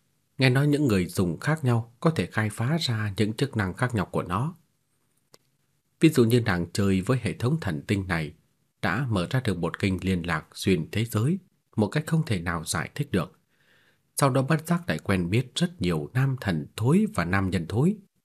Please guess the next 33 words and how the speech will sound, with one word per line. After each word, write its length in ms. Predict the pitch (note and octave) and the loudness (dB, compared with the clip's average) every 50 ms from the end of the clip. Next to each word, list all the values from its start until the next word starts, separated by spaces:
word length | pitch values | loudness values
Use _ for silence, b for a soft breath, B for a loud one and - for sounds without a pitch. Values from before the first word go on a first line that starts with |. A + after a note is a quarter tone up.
| _ _ _ _ _ _ _ _ _ _ _ _ _ _ - | _ _ _ _ _ _ _ _ _ _ _ _ _ _ 4
Vừa 80 | C#3 | 4
nhìn 200 | B2+ A#2 B2+ A#2+ A#2+ - | 6 6 4 2 2 0
qua 140 | - C3 - | -4 -4 -2
đã 120 | B2+ B2 | -2 -2
biết 220 | C3+ D#3 F3+ - - | 0 0 -2 0 2
không 200 | A#2+ A2 F#2+ - | 0 0 0 0
phải 340 | - F2+ E2+ D#2 D#2 D#2+ - | -4 -4 -2 -2 -2 -4 -2
thứ 220 | - A2 A#2+ C#3 D#3+ - | 0 0 0 0 0 0
tốt 140 | E3+ F3 E3+ | 0 0 0
đẹp 180 | - E2+ - - | -2 -4 -4 -2
gì. 220 | F#2 F2+ E2 - _ _ _ _ _ _ _ _ _ _ _ _ _ _ _ _ _ _ _ _ _ _ _ _ _ _ _ _ _ - | -4 -4 -4 -4 _ _ _ _ _ _ _ _ _ _ _ _ _ _ _ _ _ _ _ _ _ _ _ _ _ _ _ _ _ -2
Trong 240 | - F2+ F2 F2 F2 | 0 0 0 0 -2
số 200 | - - A2+ - | 0 -2 -2 0
đó, 320 | - G2+ G2+ B2 D#3+ F3 - _ _ _ _ _ _ _ _ - | 0 -2 -2 -2 -4 -6 -8 _ _ _ _ _ _ _ _ 0
có 100 | - D#3+ | 2 2
một 180 | C#3+ A#2+ A#2 A#2+ | 4 4 2 2
tên 200 | - C3 B2 - | 2 0 0 2
tiểu 260 | - F#2+ D#2 D2 D2+ - - | 0 0 0 0 -4 -2 -2
chó 200 | A2 B2 D#3+ E3 D#3 | 0 0 0 0 0
điên 280 | A2 F#2+ F2 F2 E2+ - - | 0 0 0 -2 -4 -2 -2
tên 300 | F#2 F2 F2 E2 D#2+ E2 | -2 0 0 -2 -2 -2
Lâm 200 | F#2 G2 F#2+ G2 | 0 0 0 0
Bắc 180 | C3 C3 - - | -2 -2 -2 -2
Thần 220 | F#2 E2+ D#2 - - _ _ _ - | -2 -2 -2 -4 -8 _ _ _ -4
đặc 240 | F#2+ G#2 F#2+ - - | -2 -2 -2 0 -2
biệt 220 | F#2+ F2 - - | -2 -2 -2 -2
thú 140 | - C#3 D3 - | -2 -2 2 2
vị. 220 | G2 E2 - - _ _ _ _ _ _ _ _ _ _ _ _ _ _ _ _ _ _ _ _ - | 0 0 0 -6 _ _ _ _ _ _ _ _ _ _ _ _ _ _ _ _ _ _ _ _ 0
Điều 140 | - C3 B2 | 4 4 6
thú 140 | - E3+ F3+ | 6 6 6
vị 180 | E3+ A#2 G2 - | 6 6 4 4
không 180 | - - D#3 D3 | 4 0 0 0
phải 260 | - - E2+ E2 | 2 0 0 0